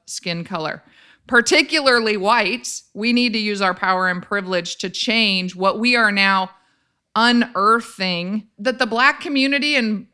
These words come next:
African Americans in this country have known for centuries, that we are just learning. And I talked about it in another episode where we really need to sit and tolerate our own pain and recognize our own contributions to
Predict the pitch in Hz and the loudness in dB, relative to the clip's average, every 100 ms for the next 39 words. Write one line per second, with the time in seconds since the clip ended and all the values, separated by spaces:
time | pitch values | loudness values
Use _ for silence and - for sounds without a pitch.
0 | - 233 262 262 262 233 233 247 254 247 | 0 0 0 -2 -2 2 2 2 -2 -4
1 | 240 240 240 - 247 262 247 214 208 226 | -2 -2 -2 -2 -2 0 -2 0 2 2
2 | 247 240 233 226 220 180 170 _ _ _ | 0 0 2 2 0 -8 -14 _ _ _
3 | _ _ - - 269 370 302 240 180 139 | _ _ -10 2 2 2 0 0 0 -2
4 | 147 - _ - _ _ - 233 226 220 | -8 -10 _ -20 _ _ -4 -2 0 0
5 | 277 302 254 220 226 240 240 214 208 214 | 2 4 4 2 0 -2 -4 -6 -4 -2
6 | 202 175 180 185 196 226 262 247 220 214 | -4 -4 -4 -4 -4 -4 -2 -2 0 0
7 | 202 196 190 190 185 180 196 190 - 170 | 0 -4 -4 -4 -2 -2 -4 -8 -6 -6
8 | 156 165 180 170 175 _ _ _ _ 208 | -6 -4 -2 -2 -4 _ _ _ _ -6
9 | 214 202 226 220 220 202 196 190 180 - | -4 0 0 2 0 -2 -2 -4 -6 -6
10 | - 294 160 - - - _ _ _ _ | 0 2 2 -4 -12 -12 _ _ _ _
11 | - 208 202 - 233 233 240 214 196 185 | -6 -4 -4 -4 0 2 2 0 -2 -2
12 | - 196 - 214 220 226 226 233 208 202 | -2 -2 0 0 0 -2 -2 -2 0 0
13 | 190 190 196 196 190 185 185 180 180 170 | -2 0 -2 -2 -4 -4 -2 -4 -4 -6
14 | 185 175 170 170 165 - 170 160 - - | -8 -8 -10 -10 -12 -10 -12 -12 -14 -12
15 | - 214 180 165 | -6 -4 -4 -6